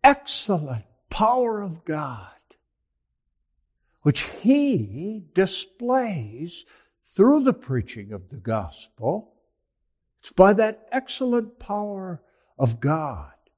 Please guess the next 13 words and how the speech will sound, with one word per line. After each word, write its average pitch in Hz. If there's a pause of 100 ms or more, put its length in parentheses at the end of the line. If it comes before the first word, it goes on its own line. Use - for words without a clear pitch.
(1600)
the -
same 247
power 233
that 214
called 208
forth 196
light 147
out 196
of 147
darkness 175
in 143
the 139
beginning, 123